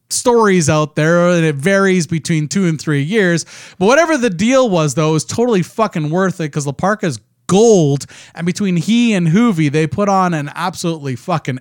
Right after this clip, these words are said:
epic match here. Uh, by the way, for those of you trying to keep score at home,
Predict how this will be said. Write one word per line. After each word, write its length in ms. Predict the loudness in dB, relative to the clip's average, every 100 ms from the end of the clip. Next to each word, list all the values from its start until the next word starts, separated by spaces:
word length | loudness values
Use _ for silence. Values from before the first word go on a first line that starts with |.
| -6
epic 360 | -6 -6 -10
match 360 | -6 -4 -4 -4
here. 320 | -2 -2 -2 -10 -20 -6
Uh, 160 | -4
by 300 | -2 -2 0
the 80 | 0
way, 160 | 0 0
for 140 | -2
those 180 | -2 -2
of 80 | -2
you 80 | -2
trying 160 | -2
to 80 | -4
keep 160 | -4 -8
score 240 | -2 0
at 60 | 0
home, 200 | 0